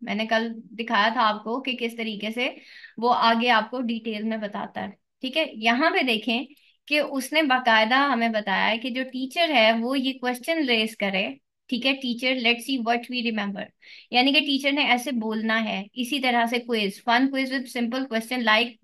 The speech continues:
"What color is this?" ठीक है, "How many apples are there?" कितने save, कितने हैं हमारे पास।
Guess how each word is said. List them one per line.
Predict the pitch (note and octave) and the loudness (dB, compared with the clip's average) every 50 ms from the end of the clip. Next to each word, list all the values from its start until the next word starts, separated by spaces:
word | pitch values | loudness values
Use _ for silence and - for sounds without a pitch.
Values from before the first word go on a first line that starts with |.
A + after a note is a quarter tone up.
| G#3+ A3 A3+ | -10 -2 4
"What | C#4+ D#4+ E4+ E4+ - - - | 6 6 6 6 2 -2 0
color | C4 B3+ C4 C4 B3+ A#3+ | 0 2 4 4 2 2
is | A#3 A3 A3 G3+ | 2 0 -2 -4
this?" | - E3+ F3 - - - - _ _ _ _ _ _ _ _ _ _ _ _ _ _ _ _ _ _ _ _ - | -8 -8 -10 -10 -14 -20 -20 _ _ _ _ _ _ _ _ _ _ _ _ _ _ _ _ _ _ _ _ 0
ठीक | C#4+ C#4 B3+ D#4 | 0 4 6 6
है, | D#4 - - - | 4 4 2 2
"How | A3+ B3+ C#4 D4+ D#4 | 4 6 8 8 8
many | D4+ C#4+ C#4+ C#4+ C#4+ C4 | 6 6 4 4 4 4
apples | A#3 A3+ A3+ C4 B3+ B3+ B3 A#3+ | 4 2 2 -2 -6 -4 -2 0
are | A3+ A#3 A3+ G3+ | 0 0 0 -2
there?" | G3 G3 G3 - F#3+ - _ _ _ _ _ - | -4 -6 -8 -8 -12 -16 _ _ _ _ _ -4
कितने | D4 D4 D4 D#4+ D#4 D#4 D#4 D#4 D#4 D4+ D4+ D4+ _ _ - | -2 0 2 4 6 6 6 6 4 2 -2 -6 _ _ -8
save, | - D#4+ D4 D4+ D#4+ C4 C4+ | -2 2 2 2 2 2 0
कितने | C#4+ B3 A3+ B3 B3 A#3+ A#3+ | -4 -4 -4 -4 -4 -2 -2
हैं | A#3 A3+ G3+ G#3 | -2 -4 -4 -4
हमारे | G3+ G3+ G3+ F#3+ F#3+ G3+ A3 A3 | -4 -4 -6 -6 -6 -8 -10 -10
पास। | - A3 - - - _ _ | -10 -12 -12 -14 -14 _ _